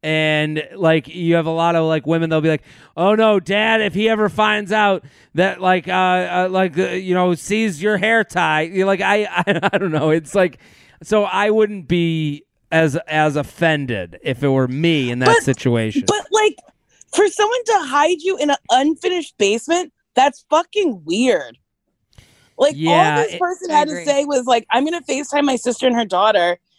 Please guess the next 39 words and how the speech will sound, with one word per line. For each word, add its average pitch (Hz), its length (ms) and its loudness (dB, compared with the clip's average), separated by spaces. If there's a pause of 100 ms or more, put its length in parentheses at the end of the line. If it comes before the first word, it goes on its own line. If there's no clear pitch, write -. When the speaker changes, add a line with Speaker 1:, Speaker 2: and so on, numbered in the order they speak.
(160)
Speaker 2:
Do 165 100 -10
you 302 160 0
mind 262 280 2
not 226 200 0
making 220 380 -4
noise 196 380 0
because 202 520 0
I 190 120 4
didn't 190 240 -4
tell 190 180 2
them 196 140 -4
I 190 40 0
had 190 160 2
someone 190 300 0
sleeping 175 340 -6
over 170 240 0
and 208 360 -2 (340)
I 190 80 2
don't 202 140 4
need 208 160 -2
my 202 100 2
niece 202 280 -4
to 196 120 -12
see 240 220 -8
that? 311 340 2
So, 262 300 0
like, 269 360 -2
uh, - 480 2 (480)
just, 294 200 -2
like, 320 180 0
sit 269 360 0
in 302 80 -2
the 311 60 2
living 294 320 2
room." 156 400 0
I 311 120 0
don't 220 240 2
know. 139 320 -2
Speaker 1:
Also, 240 400 0